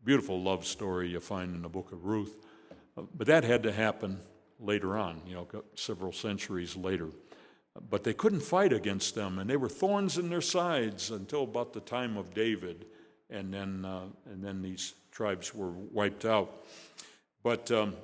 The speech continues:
there was a permanent cost to Lot and his family. Loss of marriage partners, loss of his wife, loss of all his material wealth. I mean, he's living in a cave. Someone will always say to me, "I don't believe the Bible because,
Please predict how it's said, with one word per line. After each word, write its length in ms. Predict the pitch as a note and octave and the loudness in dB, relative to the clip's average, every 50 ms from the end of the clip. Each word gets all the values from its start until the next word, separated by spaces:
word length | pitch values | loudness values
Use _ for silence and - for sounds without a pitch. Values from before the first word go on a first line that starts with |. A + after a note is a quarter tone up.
| - - - - - - _ _ _ _ _ _ _ _ - - - _ _ _ _ _ _ _ | -16 -20 -20 -20 -20 -20 _ _ _ _ _ _ _ _ -20 -20 -20 _ _ _ _ _ _ _
there 80 | - D3 | 2 4
was 160 | D#3 D#3 A#2+ | 6 6 6
a 60 | B2+ | 4
permanent 600 | A#2+ - - - F3 G3+ G3+ E3 C3 A#2 A2+ A2 | 2 0 0 4 6 6 8 8 6 6 4 0
cost 360 | - - B2+ C3 A#2+ - - - | 2 6 6 6 6 6 4 2
to 80 | C3 | 2
Lot 420 | A2+ A2 G#2+ A2 A2 A2 G#2+ - - - - - - - - | 2 4 4 4 4 4 2 -2 -8 -18 -20 -20 -16 -8 -4
and 160 | G2+ G2+ G2+ | -4 -2 -2
his 160 | G#2 G2+ - | -2 -2 -2
family. 520 | - - G#2+ F#2 F2+ E2+ E2+ E2+ E2 E2 F2 G2+ | -2 -2 -4 -4 -4 -6 -6 -8 -8 -10 -8 0
Loss 320 | G#2+ G#2+ A2+ A#2+ - - | 4 4 4 4 4 0
of 140 | C3 G2+ F#2+ | -2 -2 -2
marriage 440 | G#2 A2+ A#2+ B2+ B2 A#2+ - - - | 0 2 2 2 2 0 -2 -2 0
partners, 520 | B2 B2+ C3 B2+ - C3+ B2+ A#2+ G2 F#2 | 4 4 4 4 2 -2 -4 -6 -4 -2
loss 280 | G2 G2 G#2+ G#2 - - | 0 2 2 2 2 -2
of 120 | A2+ F#2 | -2 -4
his 200 | F#2+ G2 F#2 F#2 | -4 -6 -6 -4
wife, 400 | G2 G2+ A2 A2 A2+ A#2 A2+ - A2 A2 | -4 0 2 2 2 2 0 -4 -6 -2
loss 380 | G#2 A2 B2 C3+ B2+ - - | 2 6 6 6 6 4 2
of 180 | C3+ C3+ G#2 - - - - - _ - | -2 -4 -8 -10 -14 -20 -20 -12 _ 6
all 360 | G#3 B3 B3+ B3+ B3+ A3+ F3+ | 8 12 12 12 12 12 12
his 280 | D3 D3+ D3 C3+ - - | 12 12 10 8 6 4
material 580 | B2 B2+ - - E3+ F3+ F3 D3+ C3+ A#2+ G#2+ G2 | 0 0 2 4 6 8 10 10 10 8 8 6
wealth. 340 | F#2+ G2+ G2+ F#2 E2+ D#2+ - - - - - - - - - _ | 6 4 4 4 2 0 -4 -12 -18 -20 -20 -20 -20 -20 -20 _
I 60 | - D3 | -6 -4
mean, 140 | D#3 D#3+ | -2 0
he's 120 | E3+ E3 C#3+ | 0 2 4
living 240 | F#3+ G3+ F#3 F#3 F3 | 4 6 6 6 4
in 80 | F3 | 4
a 80 | E3 D#3 | 2 0
cave. 480 | E3 - F#3+ F#3+ E3+ C3+ A2+ - - - - - - - - - - - _ | 2 6 6 8 8 6 4 0 -4 -10 -14 -18 -20 -20 -20 -20 -20 -12 _
Someone 280 | - - F3 E3+ D3+ | -2 0 2 4 4
will 60 | C#3 | 6
always 320 | C3+ C#3+ D3 C#3+ C3+ A#2 - | 6 8 8 6 6 4 2
say 220 | - E3 D3 C3+ | 4 4 4 4
to 40 | B2 | 4
me, 140 | A#2 A2+ G#2+ | 4 2 2
"I 100 | A2 B2 | 2 4
don't 160 | C3+ C3 A#2+ | 2 2 0
believe 220 | B2+ C3+ C3 B2 | 0 0 0 0
the 80 | G#2+ G2+ | -2 -2
Bible 460 | F#2+ A2 B2 B2+ A#2 G2+ F#2+ F#2 F#2 | 0 2 2 4 4 2 0 -2 -4
because, 400 | F#2+ G#2+ G#2 - A#2 G#2 F#2+ G2+ | -4 -6 -6 -4 -4 -4 -2 -2